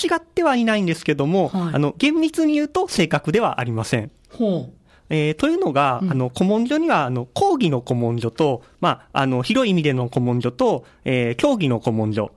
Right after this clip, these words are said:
Speaker 1: えー、狭い意味での古文書っていうものがあります。
Speaker 2: ほう。
Speaker 1: えーと、辞書的には、えーと、講義の古文書は、えー、もうそのもの古い書類を指します。
Speaker 2: はい。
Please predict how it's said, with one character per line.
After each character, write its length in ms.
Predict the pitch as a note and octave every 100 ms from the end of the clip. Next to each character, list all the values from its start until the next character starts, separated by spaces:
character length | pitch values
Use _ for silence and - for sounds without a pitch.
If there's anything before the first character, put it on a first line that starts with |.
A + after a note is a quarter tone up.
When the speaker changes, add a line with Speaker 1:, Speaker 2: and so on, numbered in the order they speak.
| -
Speaker 1:
え 100 | B2+
ー、 20 |
狭 260 | F#3 F3+ D3
い 60 |
意 20 |
味 140 | D3 D#3+
で 80 | A#3
の 100 | F3
古 140 | C#3
文 160 | B2 A#2
書 100 | C3
っ 80 |
て 80 | -
い 40 | D3+
う 20 |
も 80 | F3
の 80 |
が 240 | B3+ F#3 -
あ 40 | A#2
り 80 |
ま 160 | G#2 G#2
す。 160 | - - _
Speaker 2:
ほ 140 | F3 C#3+
う。 80 | B2 _ _ _ _ _ - - -
Speaker 1:
え 80 |
ー 20 | A#2+
と、 140 | A2+
辞 100 | D#3+
書 180 | - D4+
的 280 | D#4+ D#4+ D#4
に 140 | C#4+
は、 280 | C#3 B2+ - - -
え 160 | B2 B2
ー 40 |
と、 120 | B2
講 240 | - D#4 C#4+
義 160 | G3+
の 80 | C3
古 160 | B2 A#2+
文 200 | A#2+ A#2+
書 140 | B2+
は、 240 | G3 D3+ - _ -
え 320 | B2 A#2 A2+
ー、 40 | A#2+
も 160 | C#3+
う 40 | A#2+
そ 140 | E3
の 60 | C#3+
も 100 | C#3
の 140 | A2
古 260 | - G3 C#3
い 140 | A2 - -
書 180 | -
類 220 | B2+ A2 -
を 160 | F3+ G#3+
指 140 | - C3
し 120 | A2+
ま 160 | G2+ G2
す。 180 | - -
Speaker 2:
は 160 | F#3
い。 100 | E3